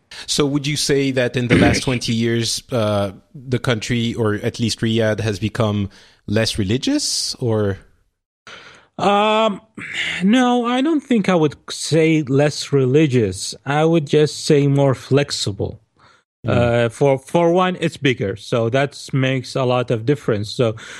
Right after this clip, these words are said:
Speaker 2: for, uh, twenty
Speaker 1: Yeah,
Speaker 2: years
Speaker 1: but it,
Speaker 2: ago,
Speaker 1: however many people are there, if they all have to,
Speaker 2: Mm.
Speaker 1: you know, stop and pray,
Speaker 2: Mm-hmm.
Speaker 1: then
Speaker 2: No, no, that's not what I meant. Like, for twenty years ago,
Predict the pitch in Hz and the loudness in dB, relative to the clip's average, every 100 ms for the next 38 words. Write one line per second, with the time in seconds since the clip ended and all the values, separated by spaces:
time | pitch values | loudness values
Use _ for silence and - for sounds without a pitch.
0 | - - 135 123 127 131 123 123 120 _ | -20 0 2 2 0 0 0 -2 -4 _
1 | _ 147 147 135 - - - 151 151 156 | _ -12 -8 -8 -12 -20 0 2 4 6
2 | 139 127 120 120 120 117 - 127 131 127 | 6 4 2 2 -2 -2 -2 2 2 2
3 | 123 117 117 104 117 107 98 110 127 101 | 0 0 -2 -4 -2 -2 0 0 0 0
4 | 90 104 98 - 101 101 104 92 101 95 | 0 0 -2 -2 0 0 0 0 -2 -2
5 | - 101 92 90 87 90 107 95 90 - | -4 -2 -2 -2 -4 -2 -2 -2 -2 -2
6 | 104 98 90 160 139 110 101 95 90 90 | -2 -2 -2 2 2 2 0 -2 -4 0
7 | 262 233 160 143 175 151 147 180 - 170 | 2 2 0 -2 -2 -2 -2 -4 -4 -2
8 | 170 165 160 135 143 143 - 190 175 202 | -2 -2 -2 -4 -2 -4 0 0 2 0
9 | 185 165 170 135 120 107 101 | 0 2 2 2 2 0 0